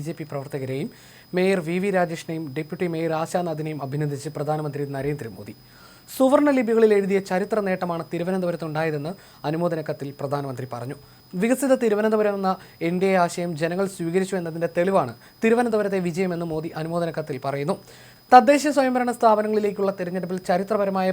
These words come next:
പ്രകടനം കാഴ്ചവെച്ച നമ്മുടെ പാർട്ടിയുടെ പുതുതായി തിരഞ്ഞെടുക്കപ്പെട്ട എല്ലാ കൗൺസിലർമാരെയും കാര്യകർത്താക്കളെയും അഭിനന്ദിക്കുന്നതായി മോദി കത്തിൽ പറയുന്നു. തലസ്ഥാനത്തെ പാർട്ടിയുടെ ജി-, വിജയം കേരളത്തിലെ ജനങ്ങൾ മാറി ചിന്തിക്കാൻ തുടങ്ങിയിരിക്കുന്നു എന്നതിൻ്റെ തെളിവാണ്.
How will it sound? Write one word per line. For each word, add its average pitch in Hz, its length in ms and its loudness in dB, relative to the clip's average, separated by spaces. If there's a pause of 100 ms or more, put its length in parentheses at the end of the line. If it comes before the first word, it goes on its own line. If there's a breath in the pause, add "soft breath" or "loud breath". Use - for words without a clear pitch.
പ്രകടനം 175 360 -2
കാഴ്ചവെച്ച 170 500 -2
നമ്മുടെ 165 280 -4
പാർട്ടിയുടെ 160 400 -4
പുതുതായി 170 340 -2 (380 loud breath)
തിരഞ്ഞെടുക്കപ്പെട്ട 185 500 0 (180)
എല്ലാ 190 140 2 (100)
കൗൺസിലർമാരെയും 180 720 0 (360 loud breath)
കാര്യകർത്താക്കളെയും 214 680 4 (120)
അഭിനന്ദിക്കുന്നതായി 190 640 0 (560 loud breath)
മോദി 170 200 0 (260)
കത്തിൽ 180 280 -2
പറയുന്നു. 147 280 -2 (220)
തലസ്ഥാനത്തെ 262 560 4
പാർട്ടിയുടെ 214 400 4
ജി-, 170 100 -6
വിജയം 175 280 -2 (260 loud breath)
കേരളത്തിലെ 190 500 4
ജനങ്ങൾ 175 260 0 (100)
മാറി 202 240 4
ചിന്തിക്കാൻ 190 320 -2 (100)
തുടങ്ങിയിരിക്കുന്നു 190 560 -2
എന്നതിൻ്റെ 160 340 -2
തെളിവാണ്. 156 360 2